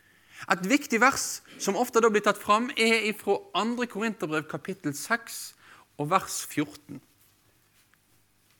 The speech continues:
Her står det: «Gå ikke under framant åk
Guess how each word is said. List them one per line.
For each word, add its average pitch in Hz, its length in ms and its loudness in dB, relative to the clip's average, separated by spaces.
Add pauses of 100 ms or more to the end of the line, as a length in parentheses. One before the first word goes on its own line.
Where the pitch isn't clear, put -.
(1200)
Her 151 140 -8
står 156 240 -2
det: 131 80 -14 (960)
«Gå 240 140 2 (360)
ikke - 380 -4 (160)
under 139 420 0
framant 165 680 -4
åk - 500 -6